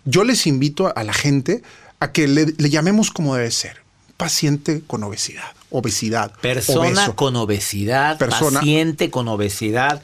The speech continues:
Speaker 1: Así
Speaker 2: pero
Speaker 1: es.
Speaker 2: es un ser humano como tú, como yo, que,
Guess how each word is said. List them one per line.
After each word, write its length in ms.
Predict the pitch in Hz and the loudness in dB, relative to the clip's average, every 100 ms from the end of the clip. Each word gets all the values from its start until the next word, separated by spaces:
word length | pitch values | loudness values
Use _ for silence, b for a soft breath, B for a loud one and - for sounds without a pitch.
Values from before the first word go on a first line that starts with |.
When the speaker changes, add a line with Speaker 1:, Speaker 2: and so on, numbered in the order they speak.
| - | -8
Speaker 1:
Así 260 | 104 - | -6 -6
Speaker 2:
pero 160 | - 123 | -2 -2
Speaker 1:
es. 60 | 135 | 0
Speaker 2:
es 80 | |
un 160 | 147 135 | 0 0
ser 240 | - 147 | 2 4
humano 480 | 135 131 143 160 165 | 4 2 2 2 0
como 240 | 139 117 107 | -2 -4 -2
tú, 180 | 143 | -2
como 240 | 135 131 117 | 0 -2 -2
yo, 300 | 117 151 151 | 2 0 2
que, 220 | 139 - | -4 -4